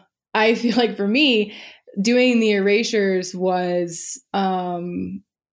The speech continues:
I was so angry when I did them. And I spent so much time on them, just exhausting myself and exhausting the anger in me about a lot of these things,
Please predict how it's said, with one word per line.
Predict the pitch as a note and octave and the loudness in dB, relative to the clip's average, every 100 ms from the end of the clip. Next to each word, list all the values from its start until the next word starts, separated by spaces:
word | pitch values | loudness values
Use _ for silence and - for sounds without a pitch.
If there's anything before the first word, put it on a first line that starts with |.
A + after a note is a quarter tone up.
| _ _ _ _ - | _ _ _ _ -2
I | G3+ | 2
was | G#3 G3 | 2 2
so | - - A#3 A3 A3+ A#3+ | -2 0 2 2 2 0
angry | B3 G3+ G3+ F#3+ F#3+ | -2 -2 -2 0 0
when | F3+ | -2
I | F3+ | -6
did | E3 F3+ E3 | -4 -4 -4
them. | F3 D#3+ F3 F3+ - | -4 -4 -6 -8 -6
And | F#3+ F3+ F3 E3+ F3 E3+ - - _ _ _ - | -6 -4 -6 -6 -8 -6 -8 -8 _ _ _ -4
I | G3+ | -2
spent | G#3 - G3+ G3 | 0 0 -2 -2
so | G#3 | 0
much | G#3 F#3+ - | 0 -2 -6
time | - G#3 G3+ G#3 G3 | -6 -2 0 0 0
on | F#3 F#3+ G3+ | 0 -2 0
them, | F#3 F3+ F3+ F3+ | -2 -2 -6 -6
just | F#3+ G3 - - | -4 -4 -4 -4
exhausting | F#3 F3 F#3 F#3 F#3+ - F#3+ F#3 | -4 -2 -2 -2 -4 -4 -4 -4
myself | F3+ F3 F3+ F3 F3 - | -6 -6 -4 -4 -6 -8
and | F#3+ | -8
exhausting | F3+ F3+ F3+ F3+ F3+ - F#3+ F3+ F3 F3+ - _ _ _ _ | -8 -6 -4 -4 -6 -6 -6 -6 -8 -12 -14 _ _ _ _
the | F#3+ - | -2 0
anger | G#3 A#3 A3 G3+ | 0 2 2 2
in | F3+ F3+ F3 | 0 -2 -4
me | F3 E3 E3+ | -4 -4 -4
about | E3+ E3+ | -4 -4
a | E3+ | -2
lot | E3+ F3 F3 | -2 -2 -4
of | |
these | E3+ E3 - | -4 -6 -6
things, | F#3 F3+ E3 E3 - | -6 -4 -4 -8 -10